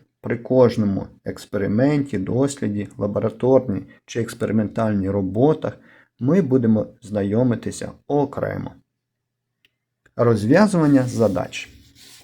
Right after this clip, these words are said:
Задача перша. Захар кидає в річку камінець так, щоб він відскочив декілька разів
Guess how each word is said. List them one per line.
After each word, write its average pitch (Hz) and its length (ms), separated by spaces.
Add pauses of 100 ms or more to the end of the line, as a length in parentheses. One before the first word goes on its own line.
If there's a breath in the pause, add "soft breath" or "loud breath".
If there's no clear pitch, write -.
(1040)
Задача 113 480
перша. - 460 (1200 soft breath)
Захар 123 540
кидає 143 400
в 117 60
річку 135 340
камінець 117 600
так, 170 440
щоб 117 220
він 123 180
відскочив 113 560
декілька 110 480
разів 123 500